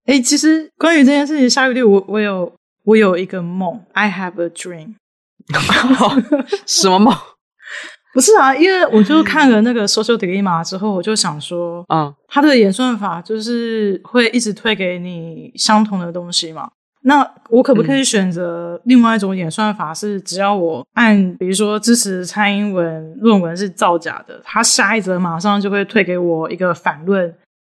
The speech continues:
Speaker 1: 说蔡英文的论文不是造假的，然后理由如下这样。
Speaker 2: 对啊，这种演算法可能会存在吗？这可，这个
Speaker 1: 应该不会赚钱。
Speaker 2: 对啊，不会赚钱啊。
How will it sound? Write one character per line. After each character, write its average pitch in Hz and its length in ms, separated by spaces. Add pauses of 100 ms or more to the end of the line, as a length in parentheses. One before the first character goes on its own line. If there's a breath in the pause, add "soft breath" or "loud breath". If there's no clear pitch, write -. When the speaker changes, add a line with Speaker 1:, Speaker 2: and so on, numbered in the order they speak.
Speaker 1:
说 180 400
蔡 208 220
英 202 120
文 165 220
的 165 220
论 196 200
文 170 140
不 170 140
是 190 120
造 170 220
假 - 160
的， - 120
然 175 120
后 190 120
理 170 180
由 160 180
如 165 220
下 165 340
这 165 80
样。 131 100 (360)
Speaker 2:
对 185 80
啊， 156 180
这 254 200
种 143 360
演 143 160
算 190 240
法 107 360 (140)
可 147 100
能 127 120
会 165 120
存 123 240
在 127 200
吗？ 110 300
这 240 160
可， 139 300 (120)
这 247 120
个 160 260 (200)
Speaker 1:
应 247 120
该 269 160
不 226 160
会 233 120
赚 220 260
钱。 - 340 (280)
Speaker 2:
对 190 80
啊， 185 60
不 190 80
会 - 80
赚 160 200
钱 - 200
啊。 - 440